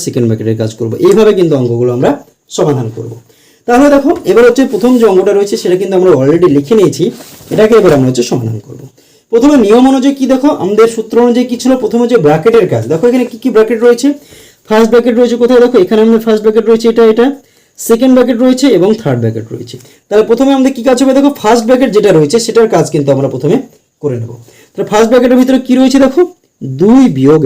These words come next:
এক, ব্র্যাকেটের ভিতরে যেটা রয়েছে আমি সেটার কাজ করব। যদি দুইয়ের বেশি সংখ্যা থাকে, তাহলে নিয়মটা আমাদের আলাদা হবে। দুটো সংখ্যা রয়েছে, তাই দুই থেকে আমরা এক বিয়োগ করব, আগে পিছে যা আছে আমরা যেরকম সেরকম লিখে দেবো। কি রয়েছে দেখো,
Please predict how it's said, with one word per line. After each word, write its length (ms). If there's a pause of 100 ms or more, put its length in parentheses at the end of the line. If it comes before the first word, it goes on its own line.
এক, 60 (380)
ব্র্যাকেটের 340 (100)
ভিতরে 320 (120)
যেটা 220 (120)
রয়েছে 280
আমি 160
সেটার 280
কাজ 100 (100)
করব। 160 (480)
যদি 160 (140)
দুইয়ের 280 (100)
বেশি 280
সংখ্যা 280
থাকে, 180
তাহলে 240
নিয়মটা 320
আমাদের 240 (120)
আলাদা 280
হবে। 160 (500)
দুটো 160 (120)
সংখ্যা 300
রয়েছে, 240 (380)
তাই 140 (100)
দুই 200
থেকে 220
আমরা 140 (160)
এক 140
বিয়োগ 240
করব, 140 (320)
আগে 240
পিছে 280
যা 140
আছে 180
আমরা 200
যেরকম 340
সেরকম 360
লিখে 200
দেবো। 180
কি 100
রয়েছে 200
দেখো, 140